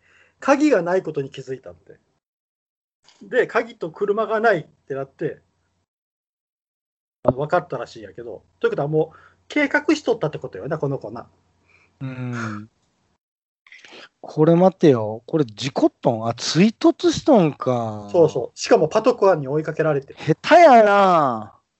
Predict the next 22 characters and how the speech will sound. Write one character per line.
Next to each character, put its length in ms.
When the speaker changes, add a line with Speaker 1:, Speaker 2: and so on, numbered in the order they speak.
Speaker 1:
<laughs> 1160
Speaker 2:
俺 260
や 140
っ 20
た 120
ら 80
一 260
応 140
ぶ 260
つ 180
か 160
ら 120
ん 160
よ 140
う 40
に 80
は 120
運 160
転 200
す 180
る 120
わ。 400